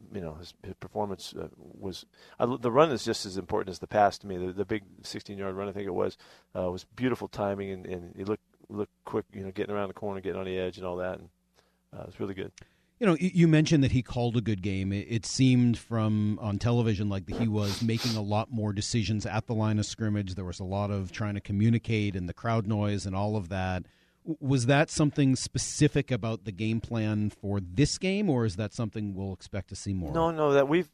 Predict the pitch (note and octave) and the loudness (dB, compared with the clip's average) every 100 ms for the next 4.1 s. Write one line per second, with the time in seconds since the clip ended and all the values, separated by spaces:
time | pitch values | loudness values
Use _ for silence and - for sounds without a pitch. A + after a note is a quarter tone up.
0 | - A2+ A#2 - - - - G#2+ A#2 A2 | -14 -4 -4 -4 -10 -18 -14 -4 -2 -2
1 | G2 A2 B2 B2+ B2+ B2 A#2 G2+ G#2+ G#2+ | -2 0 0 0 0 -2 -2 -2 -2 -2
2 | E2+ F#2+ A2 - G2 - G#2 G#2 A2 G2 | -4 -6 -6 -8 -10 -8 -6 -6 -8 -6
3 | G2 G2 G2 G2 F#2+ - G2 G2+ - F#2+ | 2 2 2 -4 -10 -12 -10 -10 -10 -12